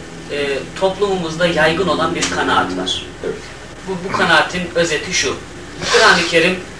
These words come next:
Speaker 1: anlaşılmaz veya Kur'an-ı Kerim'i her adam anlayamaz. E, bu yar-, yargı, bu kanaat bizim din adamı sınıfı olarak tanıdığımız ya da kendilerini öyle tanıtan zümre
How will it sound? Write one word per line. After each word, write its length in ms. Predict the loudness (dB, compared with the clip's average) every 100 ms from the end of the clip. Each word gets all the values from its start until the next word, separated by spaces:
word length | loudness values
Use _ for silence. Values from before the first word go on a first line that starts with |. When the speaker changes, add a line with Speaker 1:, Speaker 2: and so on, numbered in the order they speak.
| 2
Speaker 1:
anlaşılmaz 760 | 4 4 0 -4 -4 -10 -10 -12 -14 -16 -16 -14 -6 4
veya 280 | 6 6 4
Kur'an-ı 340 | 6 8 8
Kerim'i 240 | 4 2 2
her 140 | 4
adam 240 | 6 4
anlayamaz. 600 | 2 -2 -4 -6 -6 -8 -10 -12 -12 -14 -14 -14 -8
E, 380 | -2 0 0 0 -2 -4 -8 -12 -14 -14 -14 -12 -8
bu 220 | -4 2 6
yar-, 220 | 8 6 0 -8 2
yargı, 320 | 2 2 -2 -6
bu 80 | -4
kanaat 480 | -4 0 2 2 0 -10 -12 -12 -12 -12 -8
bizim 200 | -4 -4 -2
din 120 | 0
adamı 400 | 2 2 0 0
sınıfı 460 | -2 -4 -6 -2 2
olarak 420 | 2 2 0 -2
tanıdığımız 580 | -4 -2 -2 -4 -4 -2
ya 100 | 0
da 100 | 0
kendilerini 560 | -2 -2 2 2 4
öyle 200 | 2 2
tanıtan 400 | 0 -4 -4 -6 -6 -6
zümre 400 | -6 0 4 4